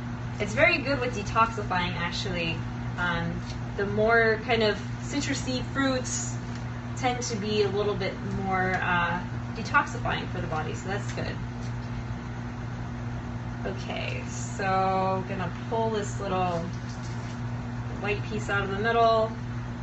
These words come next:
and I'm just gonna go ahead and throw this in the blender as well. Okay, so I'm just going to use half of this lemon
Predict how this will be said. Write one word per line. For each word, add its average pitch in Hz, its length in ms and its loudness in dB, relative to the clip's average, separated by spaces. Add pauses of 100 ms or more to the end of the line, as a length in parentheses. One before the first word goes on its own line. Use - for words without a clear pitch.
(840)
and 294 180 -2
I'm 269 80 4
just 233 160 -2
gonna 240 160 4
go 220 100 4
ahead 220 200 0
and 196 160 -4
throw 214 420 4
this 208 240 2
in 202 140 0
the 190 60 0
blender 196 720 4 (1800)
as - 180 -4
well. 311 560 8 (380)
Okay, - 320 -2 (100)
so 180 420 2 (460)
I'm 208 100 0
just - 220 -2
going 226 220 2
to - 140 -2
use 208 260 0
half 262 420 4
of 277 80 -2
this 277 240 0
lemon 262 500 2